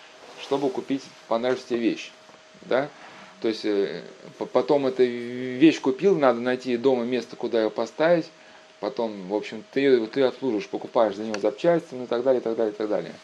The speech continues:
А потом понимаешь, что зачем она тебе вообще нужна, да? Просто купился на рекламу. А высший этаж личности, как уже, если подытожить, да, вот эта искра жизни должна включать в себя высший этаж личности. Вопросы: кто я, откуда я иду, к чему я призван.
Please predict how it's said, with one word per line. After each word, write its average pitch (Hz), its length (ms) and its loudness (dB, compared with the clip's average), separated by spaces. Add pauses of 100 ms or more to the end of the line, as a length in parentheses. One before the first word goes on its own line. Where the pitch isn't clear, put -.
(580)
А - 40 -8
потом 170 220 2
понимаешь, 165 200 2
что 117 120 -10
зачем 131 260 0
она 135 80 -2
тебе 123 80 2
вообще 120 240 -2
нужна, 120 560 -4
да? 117 260 -4 (460)
Просто 151 280 0
купился 127 420 -4
на 113 60 -8
рекламу. 85 460 -4 (3000)
А 117 120 4
высший 180 320 6
этаж 160 300 4
личности, 117 500 -4
как 117 220 2
уже, 117 260 4
если 120 280 2
подытожить, 120 600 0
да, 143 220 6
вот 113 140 0
эта - 120 -6
искра 123 300 4
жизни 175 300 0
должна 120 380 4
включать 147 380 0
в - 60 -12
себя 127 100 4
высший 135 240 -2
этаж 123 260 0
личности. 110 440 -6
Вопросы: 120 440 2
кто 165 280 2
я, 135 120 8
откуда 123 340 2
я 117 80 4
иду, 151 220 2
к - 80 -8
чему 123 280 -4
я 123 80 0
призван. 95 420 -4